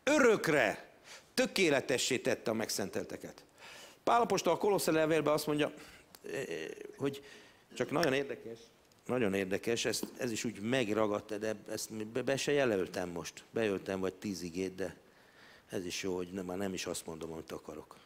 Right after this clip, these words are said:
Azt mondja, akiket, ez a Kolossze kettőbe van,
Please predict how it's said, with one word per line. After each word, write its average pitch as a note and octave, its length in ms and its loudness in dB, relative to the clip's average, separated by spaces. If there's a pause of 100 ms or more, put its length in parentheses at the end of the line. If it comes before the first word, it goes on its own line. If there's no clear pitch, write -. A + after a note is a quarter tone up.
(1800)
Azt - 180 2
mondja, A#2+ 300 4
akiket, D#3 720 0 (380)
ez A#2+ 140 -2
a B2+ 80 0
Kolossze C#3 600 2 (1500)
kettőbe G#2+ 1160 0
van, F3+ 400 4